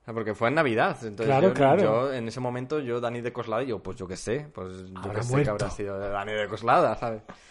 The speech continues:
Speaker 1: Y fíjate que a él se le había quedado grabadísimo de esta etapa de nuestra de Fotolog y tal, que yo, pues, estaba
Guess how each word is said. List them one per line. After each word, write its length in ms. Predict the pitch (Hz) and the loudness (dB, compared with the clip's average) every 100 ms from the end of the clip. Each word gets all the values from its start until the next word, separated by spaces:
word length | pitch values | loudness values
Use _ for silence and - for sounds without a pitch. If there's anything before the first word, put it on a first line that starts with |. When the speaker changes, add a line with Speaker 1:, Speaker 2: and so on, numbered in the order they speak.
| - - - | -20 -20 -12
Speaker 1:
Y 120 | 135 | -10
fíjate 300 | 120 147 156 160 | -6 -4 -4 0
que 80 | |
a 80 | 113 | 0
él 80 | 123 | 0
se 80 | 135 | 0
le 60 | 147 | 0
había 120 | 143 | 2
quedado 160 | 135 139 | 2 2
grabadísimo 880 | 120 98 98 131 131 127 131 170 - | 2 0 0 -2 -4 -6 -6 -8 -12
de 500 | 120 98 104 104 127 | -16 -6 -2 -2 -2
esta 240 | - - 123 | -6 -2 0
etapa 420 | 117 123 120 95 | 2 2 2 -4
de 280 | 90 90 92 | -4 -8 -6
nuestra 360 | 104 113 120 | -6 -6 -4
de 80 | 101 | -4
Fotolog 400 | 92 95 98 101 | -4 -8 -6 -6
y 40 | 127 | -6
tal, 320 | 123 123 160 - - _ | -6 -4 -6 -14 -20 _
que 140 | - 107 | -4 -2
yo, 220 | 104 120 | 2 0
pues, 140 | 147 107 | 0 -4
estaba 480 | 104 98 110 123 | -2 0 0 -2